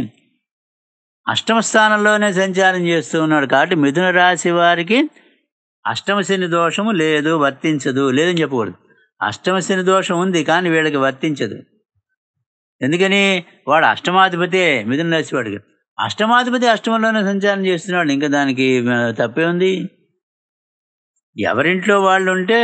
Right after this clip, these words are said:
క్షేమంగా ఉంటారు, సేఫ్ అని చెప్పనని. ప్రస్తుతం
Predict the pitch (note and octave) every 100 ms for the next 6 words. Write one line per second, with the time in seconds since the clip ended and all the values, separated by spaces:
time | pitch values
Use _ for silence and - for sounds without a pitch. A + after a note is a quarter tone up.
0 | G#3+ - E3+ F3+ F3+ F3 F3 D#3+ E3 C#3
1 | D3+ D3+ D3 - D3+ D3 D3 C3+ C#3 C#3
2 | C3 C3+ B2 G#2 G#2+ _ _ _ C3 B2+
3 | F#3+